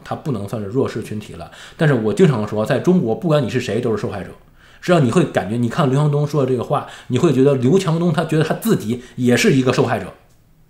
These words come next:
对不对？是这个体制的受害者，是这个社会的受害者，是这个国家的受害者，知道吗？那我不想讲这件事儿，为什么呢？就像这种事情怎么讲？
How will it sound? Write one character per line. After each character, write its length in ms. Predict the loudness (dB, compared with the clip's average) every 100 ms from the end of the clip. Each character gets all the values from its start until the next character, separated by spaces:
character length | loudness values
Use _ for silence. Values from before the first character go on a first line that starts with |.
| _ _
对 100 | 0
不 60 | 4
对？ 120 | 4 2
是 100 | 2
这 100 | 6
个 60 | 6
体 260 | 4 -2 0
制 140 | 4
的 80 | 4
受 140 | 2
害 100 | 0
者， 140 | -2 -2
是 100 | 0
这 100 | 0
个 80 |
社 200 | 2 4
会 120 | 4 4
的 80 |
受 120 | 2 -2
害 100 | -6
者， 100 | -10 -8
是 160 | -4
这 80 | 0
个 100 | 0
国 240 | 2 2 2
家 180 | 2
的 260 | -2 -2 -8 -10
受 160 | -4 -2
害 120 | -4
者， 100 | -8 -14 -20 _ -2
知 40 |
道 80 | 0
吗？ 220 | 2 0 -4 -18 -2
那 80 | 4
我 320 | 6 8 6 4
不 60 | 2
想 120 | 4
讲 100 | 4
这 40 | 2
件 100 | 0
事 60 |
儿， 60 | 4
为 120 | 2
什 120 | 2
么 40 | 0
呢？ 80 |
就 120 | 2 2
像 120 | 2
这 120 | 2
种 160 | 2 2
事 160 | -2 -4
情 140 | -4 -2
怎 80 | 0
么 100 | 2
讲？ 160 | 0